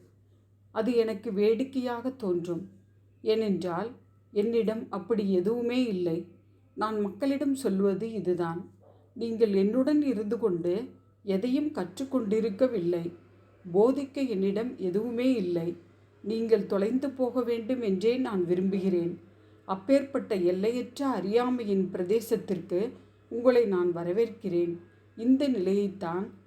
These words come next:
நம் தொன்மையான சான்றோர்கள் ஞானோதயம் என்று அழைத்தார்கள். அங்கு போய் சேர்வதற்கு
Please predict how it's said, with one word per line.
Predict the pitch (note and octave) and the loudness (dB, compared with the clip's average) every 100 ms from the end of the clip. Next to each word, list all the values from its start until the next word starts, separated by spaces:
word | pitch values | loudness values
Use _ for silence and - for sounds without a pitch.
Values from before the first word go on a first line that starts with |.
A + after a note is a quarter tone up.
| - | -4
நம் | F#3+ F#3+ | 2 2
தொன்மையான | F#3+ F3 F#3+ A3 A3+ B3 C4+ | 2 0 0 -2 -2 0 -2
சான்றோர்கள் | A#3+ F3 G3 A3 F#3+ D#3+ G3+ - - _ - | 0 -2 2 2 2 -2 -4 -6 -14 _ -8
ஞானோதயம் | F#3+ F3+ A3+ A#3+ G#3+ A3 B3 C4+ | 0 0 0 0 2 2 2 0
என்று | G#3 F3 G3+ | 0 -2 -2
அழைத்தார்கள். | F#3 F3 F3 G3 F#3 E3 F3 - - - _ _ - | -2 -2 -2 -2 -2 -4 -8 -12 -20 -20 _ _ -8
அங்கு | G#3+ A3+ B3+ | -4 -2 -2
போய் | C#4 D4+ | -2 -2
சேர்வதற்கு | C#4+ G#3 G#3+ A#3 G#3 - - | 2 2 2 2 2 0 -2